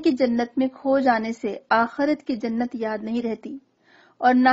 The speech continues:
ہی پھر وہ آخرت کی جنت کے لیے کوشش ہوتی ہے۔ کیوں؟ کیونکہ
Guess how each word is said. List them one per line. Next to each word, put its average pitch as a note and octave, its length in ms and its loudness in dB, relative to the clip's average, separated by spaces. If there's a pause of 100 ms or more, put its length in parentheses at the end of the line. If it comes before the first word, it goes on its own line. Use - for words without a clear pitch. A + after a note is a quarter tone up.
ہی D#4+ 100 4
پھر E4 120 2
وہ D#4+ 160 4
آخرت C4+ 440 0
کی C#4+ 100 -6
جنت A#3+ 360 -4
کے C#4 80 -4
لیے C#4+ 100 -2
کوشش B3 520 -2
ہوتی A3 320 -8
ہے۔ A#3+ 60 -12 (440)
کیوں؟ E4+ 180 8
کیونکہ E4+ 280 4